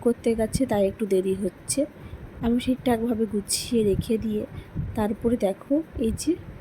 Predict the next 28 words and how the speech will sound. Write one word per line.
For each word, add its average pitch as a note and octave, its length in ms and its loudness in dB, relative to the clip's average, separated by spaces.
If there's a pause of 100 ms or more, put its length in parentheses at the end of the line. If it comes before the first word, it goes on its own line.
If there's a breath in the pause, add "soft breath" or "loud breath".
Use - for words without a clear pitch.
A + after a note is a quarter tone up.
রুটি A#3+ 440 2
আছে, C4+ 380 0 (480 loud breath)
এটা A3 200 2
টিফিনে A#3 500 2
প্যাক G3+ 180 -2 (140)
করে F#3 200 4
নিই। G3+ 180 -2 (160)
আর A3+ 80 -2
এই A3 80 0
যে A#3 180 2
চিবেটা G#3+ 460 0
ফেলে G#3+ 140 -4
রেখেছি, G3+ 460 -4
কী A#3+ 140 0
বাজে G#3+ 360 -2
দেখতে A3 360 -2
লাগছে, A#3 440 -2
খেতেও A3+ 380 -2
খুবই A#3 160 0
বাজে, G#3+ 400 -2 (1000)
কিন্তু C4+ 300 6
উপকার G#3 460 -2
করে, G3+ 320 0 (500 loud breath)
এটাই A#2 340 4
যা। C4 220 0 (800 loud breath)
তারপরে A#3 480 2
কটা A3 240 0
বিস্কিট G#3 540 0